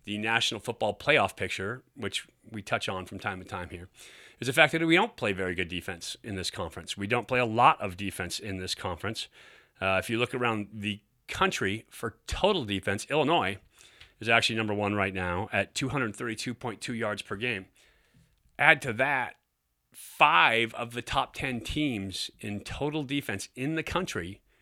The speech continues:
are from the Big Ten. So you've got Illinois, you've got Michigan in there,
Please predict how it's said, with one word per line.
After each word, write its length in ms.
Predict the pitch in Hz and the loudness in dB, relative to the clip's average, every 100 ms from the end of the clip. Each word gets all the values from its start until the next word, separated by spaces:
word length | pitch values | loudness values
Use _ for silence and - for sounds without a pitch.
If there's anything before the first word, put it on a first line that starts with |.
| _ _ _ _ _ _ - | _ _ _ _ _ _ -8
are 100 | - | -6
from 180 | - | -4
the 60 | 117 | -2
Big 200 | 107 113 | -2 -2
Ten. 220 | - 123 - - _ _ _ _ _ _ _ | 0 0 -2 -12 _ _ _ _ _ _ _
So 400 | - 110 104 98 | 0 2 2 2
you've 200 | 113 104 | -4 -2
got 220 | 110 104 - | 0 0 -2
Illinois, 460 | 123 120 120 113 117 | -2 0 2 2 2
you've 180 | 107 98 | 0 0
got 180 | 98 92 | 0 0
Michigan 460 | 117 117 110 113 | 0 0 0 -2
in 80 | 110 | -2
there, 380 | 107 104 104 | 0 0 -2